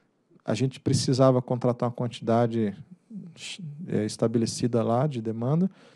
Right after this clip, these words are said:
e com aquele empreendimento se contrata mais do que é preciso. Então, ele é um empreendimento que tem excesso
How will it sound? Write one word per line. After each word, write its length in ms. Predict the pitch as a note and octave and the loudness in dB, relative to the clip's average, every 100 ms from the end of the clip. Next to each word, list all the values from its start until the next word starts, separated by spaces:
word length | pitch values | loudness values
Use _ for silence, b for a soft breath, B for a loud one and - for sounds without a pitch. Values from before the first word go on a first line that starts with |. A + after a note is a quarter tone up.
| b | b
e 80 | - | -10
com 140 | C3+ C#3+ | -2 0
aquele 320 | C3 F#3 G3+ | 2 2 2
empreendimento 600 | G#3 F3+ D3+ C#3 D3 D#3 | 2 0 2 2 0 0
se 100 | - | -4
contrata 420 | - D3 C#3+ C#3 | -4 0 0 0
mais 440 | C#3 C3+ D3+ F3+ F3 | 0 2 4 4 2
do 80 | |
que 100 | F3+ | 2
é 40 | E3+ | 0
preciso. 600 | D#3+ E3 B2 B2 A2+ A2+ - | 0 -4 -4 -4 -4 -8 -8
Então, 160 | A#2+ | -4
ele 80 | A#2+ | -2
é 40 | |
um 20 | C3+ | -2
empreendimento 580 | C3+ C3 C3 C3 C#3 | -2 -4 -4 -4 -4
que 100 | - | -8
tem 280 | D#3 - C#3+ | -6 -2 0
excesso 680 | C#3+ - C3 C3+ D3 - F3+ | 0 0 2 4 2 -2 -8